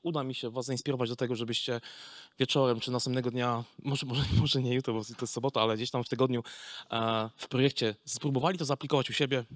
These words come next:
wtedy jest mission accomplished. Dobra, a o czym będziemy sobie rozmawiać? E, ale zanim do, do tego dojdziemy, chciałem z wami zagrać w szybką grę. E, jesteście gotowi? Gra będzie szybciutka.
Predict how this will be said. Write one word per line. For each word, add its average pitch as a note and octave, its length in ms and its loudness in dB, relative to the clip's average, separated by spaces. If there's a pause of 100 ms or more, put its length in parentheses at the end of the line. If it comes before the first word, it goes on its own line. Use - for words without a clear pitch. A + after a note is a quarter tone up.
(760)
wtedy C3+ 120 0
jest A#2 100 0
mission A#2 200 -2
accomplished. - 480 -6 (460)
Dobra, - 160 0
a C#3 120 0
o F#3+ 60 2
czym A3 140 -4
będziemy F3+ 220 -4
sobie D3 180 -6
rozmawiać? C3 560 -4 (240)
E, A#2 260 -6 (420)
ale C3 140 4
zanim C4+ 160 6
do, A3 80 4 (120)
do D#3 140 -4
tego E3 160 4
dojdziemy, D3 420 4 (120)
chciałem A3+ 220 -4
z - 20 -2
wami F3+ 200 0
zagrać D3+ 260 0
w - 60 -4
szybką F3 260 2
grę. A#2 180 0 (1080)
E, A#2+ 400 -2
jesteście F3 220 4
gotowi? A3+ 260 6 (800)
Gra E3+ 120 6
będzie D3 200 2
szybciutka. F#3+ 460 2